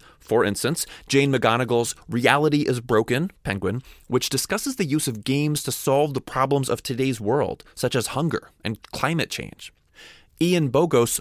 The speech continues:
Persuasive Games, M I T Press, illustrates the way games mount arguments through computer processes. And Miguel Sicart's Play Matters, M I T Press, is an excellent discussion of what play is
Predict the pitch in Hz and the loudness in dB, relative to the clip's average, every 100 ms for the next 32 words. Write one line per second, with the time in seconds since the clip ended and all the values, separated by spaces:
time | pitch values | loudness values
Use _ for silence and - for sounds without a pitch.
0 | - - 131 - 160 214 - 110 101 87 | -8 -2 -2 0 -2 0 0 -2 -2 -4
1 | 90 127 - - 101 98 - 98 - 117 | -2 -2 -4 -6 -2 -2 -4 -6 -2 -4
2 | - - - - 190 226 - 294 - 180 | -4 -14 -14 -4 -2 -2 -2 -2 -2 0
3 | 160 131 104 139 170 165 - 113 131 175 | 2 0 0 0 2 0 -2 -2 0 -2
4 | - 135 165 156 107 98 - - 120 - | -2 -2 0 0 -2 -2 -4 -6 -6 -6
5 | 113 - - 190 180 - - 85 - 85 | -10 -10 -6 -2 -2 -2 -2 -4 -4 -10
6 | - - - - _ _ - - - - | -10 -10 -12 -16 _ _ -20 -20 -20 -8
7 | 143 151 139 135 139 170 196 - 135 - | -2 0 2 2 2 2 0 -2 -2 0
8 | 135 - - - - - 165 175 180 165 | 0 0 -4 -6 -16 -8 0 4 4 4
9 | 120 135 170 104 104 139 - 107 101 - | 2 2 4 4 2 0 -2 0 -2 -2
10 | - 110 113 - - - 139 156 147 - | -4 -2 -2 -4 -10 -4 0 0 0 -2
11 | 190 - 185 131 113 - 107 - 101 104 | -2 0 0 0 -2 -2 -2 -2 -4 -2
12 | 131 139 - 165 175 117 110 104 - | 0 0 0 0 2 4 4 4 -4